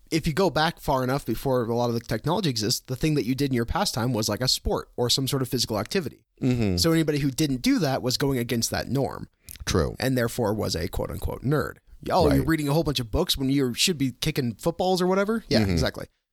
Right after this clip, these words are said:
Speaker 2: Yeah.
Speaker 1: Now, because the internet is so prevalent and everyone's using it,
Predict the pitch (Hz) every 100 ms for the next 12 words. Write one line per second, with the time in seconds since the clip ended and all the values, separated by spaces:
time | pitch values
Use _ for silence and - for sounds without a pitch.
0 | - 76 131 202 226 160 165 135 170 151
1 | 139 120 - 143 - 131 131 127 117 -
2 | - 127 156 131 127 117 107 113 101 101
3 | -